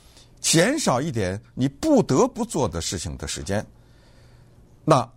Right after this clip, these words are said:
你就快乐了，对不对？也是这样吧。那么当这个情况也是成立的时候，那接-，接下来我们就是说呢，这个就是一个社会要追求的方向，对不对？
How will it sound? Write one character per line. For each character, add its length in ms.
你 180
就 160
快 220
乐 160
了， 140
对 140
不 80
对？ 220
也 140
是 100
这 100
样 120
吧。 180
那 140
么 140
当 380
这 220
个 80
情 220
况 240
也 200
是 160
成 220
立 140
的 100
时 160
候， 240
那 120
接-， 260
接 180
下 60
来 120
我 60
们 80
就 140
是 60
说 240
呢， 180
这 220
个 140
就 240
是 480
一 120
个 140
社 320
会 220
要 160
追 260
求 160
的 100
方 240
向， 220
对 160
不 80
对？ 180